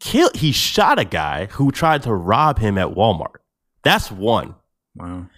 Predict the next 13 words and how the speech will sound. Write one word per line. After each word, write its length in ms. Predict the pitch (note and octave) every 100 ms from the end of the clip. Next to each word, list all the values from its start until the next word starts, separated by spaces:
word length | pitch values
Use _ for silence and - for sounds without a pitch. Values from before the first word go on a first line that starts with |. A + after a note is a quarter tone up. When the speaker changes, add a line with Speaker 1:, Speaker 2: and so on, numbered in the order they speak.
| _ _
Speaker 1:
Then 240 | F#2+ G3+ B3
he 100 | F#3
shot 340 | - E3 - B2
another 580 | A#2+ A#2 C3 C#4 C#4+
guy. 520 | A#2+ F2+ D#2+ D2+ - - _
Speaker 2:
Wow. 540 | - - G#2 G#2 G2+ G2 - _ _ _ _ -
Speaker 1:
I 80 |
think 240 | A#2+ G3 F#3+
he 100 | E3
was 560 | D3 B2+ A2 - - _ _ _ _
invading 500 | G#2 G#2 F2 B2+ E3
his 160 | B2+ F#2
house, 240 | - B2+